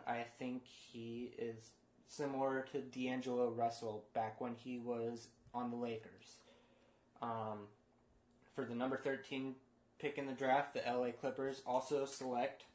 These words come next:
Bruce Brown Junior, forward out of Miami. Uh, much like Paul George, I think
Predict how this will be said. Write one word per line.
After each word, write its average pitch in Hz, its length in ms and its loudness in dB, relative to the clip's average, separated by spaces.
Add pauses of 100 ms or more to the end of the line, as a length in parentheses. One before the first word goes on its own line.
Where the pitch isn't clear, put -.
(140)
Bruce 127 220 -2
Brown 127 420 0
Junior, 113 440 -4 (200)
forward 127 380 2
out 123 180 6
of 117 60 -2
Miami. 113 500 -4 (800)
Uh, 117 280 4
much 131 220 2
like 139 240 4
Paul 139 220 8
George, 139 320 2 (100)
I 131 100 4
think 131 260 -2